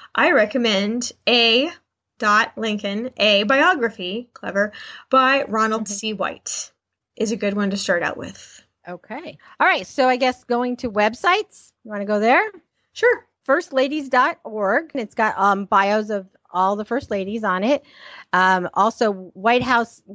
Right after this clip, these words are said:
Speaker 2: dot gov has short bios on all the first ladies.
Speaker 1: The house in Lexington that is open for tours has a very simple website, M T L house dot org.
Speaker 2: It was, uh, simple to navigate it, and they actually had quite a bit of stuff on it.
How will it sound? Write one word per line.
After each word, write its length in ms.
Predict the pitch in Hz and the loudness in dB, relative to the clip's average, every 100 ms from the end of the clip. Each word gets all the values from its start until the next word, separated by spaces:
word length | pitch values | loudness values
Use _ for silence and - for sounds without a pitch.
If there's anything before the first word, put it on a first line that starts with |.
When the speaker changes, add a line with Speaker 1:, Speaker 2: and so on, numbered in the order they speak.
| 190 | -6
Speaker 2:
dot 280 | 214 214 190 | 0 0 -2
gov 500 | 170 240 240 165 175 | 0 2 4 2 0
has 260 | 208 180 - | -2 -4 -4
short 240 | 190 160 | -6 -4
bios 460 | 175 165 160 156 160 | 0 2 2 -2 -4
on 140 | 156 | -4
all 220 | 170 160 | 0 -2
the 100 | 156 | -2
first 340 | - 151 151 - | -6 -8 -8 -8
ladies. 560 | 147 147 226 330 - _ | -6 -4 -2 -2 -6 _
Speaker 1:
The 160 | - 269 | 2 2
house 340 | 254 381 523 508 427 | 4 2 4 4 4
in 40 | |
Lexington 720 | 320 - 320 320 339 330 349 - _ _ _ 220 | 2 0 -6 -6 -4 -4 -8 -12 _ _ _ 0
that 160 | 247 | 0
is 140 | 247 240 | 2 2
open 320 | 247 269 269 | 0 2 -2
for 100 | 285 | -4
tours 680 | 277 269 233 233 240 - - 202 | 0 2 2 2 0 -4 -8 -6
has 180 | 220 | -2
a 80 | 240 | -2
very 300 | 208 233 285 | 2 2 2
simple 340 | 269 320 285 214 | 2 -2 0 2
website, 500 | 185 - 196 185 - - | 0 0 -2 -4 -8 -2
M 240 | 220 262 | -2 0
T 280 | 269 269 262 | 0 2 2
L 200 | - 233 | 2 2
house 340 | 233 240 233 - | 2 0 -2 0
dot 200 | 247 247 | 2 2
org. 360 | 269 285 196 - - | 0 -2 -4 -14 -4
Speaker 2:
It 140 | 247 | 0
was, 220 | 262 247 | 2 2
uh, 300 | 240 226 202 | 2 2 2
simple 300 | 196 277 302 269 | 0 -2 0 -2
to 100 | 226 | 0
navigate 460 | 208 240 277 302 | 2 2 0 0
it, 120 | 302 | 0
and 100 | 247 | 0
they 100 | 247 | -4
actually 340 | 233 381 - 539 | -2 -2 -2 -2
had 120 | 494 - | -2 0
quite 220 | 330 320 | 0 2
a 40 | |
bit 140 | 277 240 | 0 0
of 60 | |
stuff 320 | - 311 320 | -4 -4 -4
on 160 | 165 147 | -6 -6
it. 160 | 139 | -12